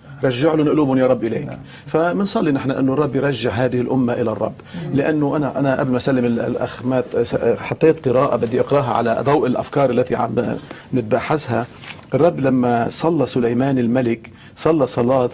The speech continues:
Speaker 1: للرب، وبقول في، آه، أخبار الأيام الثاني الإصحاح السابع وآية رقم اثناشر، بيقول: "وتراءى"،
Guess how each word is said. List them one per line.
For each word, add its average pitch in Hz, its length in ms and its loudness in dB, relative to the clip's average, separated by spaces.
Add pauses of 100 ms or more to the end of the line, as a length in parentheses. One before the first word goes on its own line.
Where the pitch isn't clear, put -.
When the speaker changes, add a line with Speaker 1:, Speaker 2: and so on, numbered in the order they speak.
Speaker 1:
للرب، 127 440 0 (440)
وبقول 139 760 0
في، 139 400 0
آه، 117 340 2
أخبار 135 320 -2
الأيام 131 300 -2
الثاني 131 360 0
الإصحاح 123 260 -4
السابع 127 460 0
وآية 123 320 0
رقم 123 180 -2 (280)
اثناشر، 131 640 -2 (480)
بيقول: 175 300 0
"وتراءى"، 143 760 2